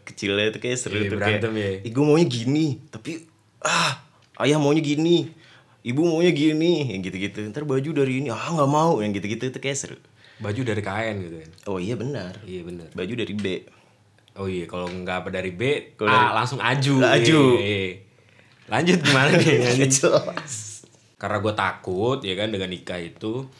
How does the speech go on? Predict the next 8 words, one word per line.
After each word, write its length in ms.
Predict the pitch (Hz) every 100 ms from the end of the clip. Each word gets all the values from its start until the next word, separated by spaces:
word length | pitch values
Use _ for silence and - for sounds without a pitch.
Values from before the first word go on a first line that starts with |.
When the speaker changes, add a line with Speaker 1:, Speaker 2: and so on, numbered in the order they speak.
| - _ -
Speaker 2:
gue 160 | 104
berpikirnya 560 | 123 107 104 95 90 120
nikah 240 | 117 104 90
itu 220 | 87 131
butuh 320 | 95 90 127
kemapanan 640 | 92 92 82 82 82 87
finansial, 880 | 82 92 82 82 - 87 104 107 95
kemapanan 960 | - 82 78 - - 85 165 165 165